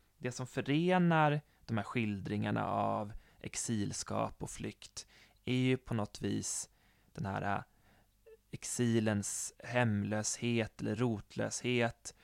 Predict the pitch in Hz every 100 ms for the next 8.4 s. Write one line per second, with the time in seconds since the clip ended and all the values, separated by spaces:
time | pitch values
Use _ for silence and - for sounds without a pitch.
0 | - - - 117 - - - 113 - 113
1 | - 127 117 104 107 120 - 110 110 -
2 | 107 98 - - 101 - 113 104 104 107
3 | 120 147 117 101 107 107 - - - -
4 | 165 123 98 101 - - - - _ -
5 | - 110 110 110 - 117 123 123 107 -
6 | 110 117 120 110 - 110 107 110 - -
7 | 110 - - - 120 127 117 107 107 -
8 | 107 - 110